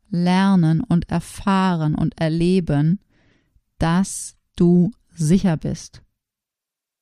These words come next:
Du bist sicher.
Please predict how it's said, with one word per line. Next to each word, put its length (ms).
Du 140
bist 560
sicher. 600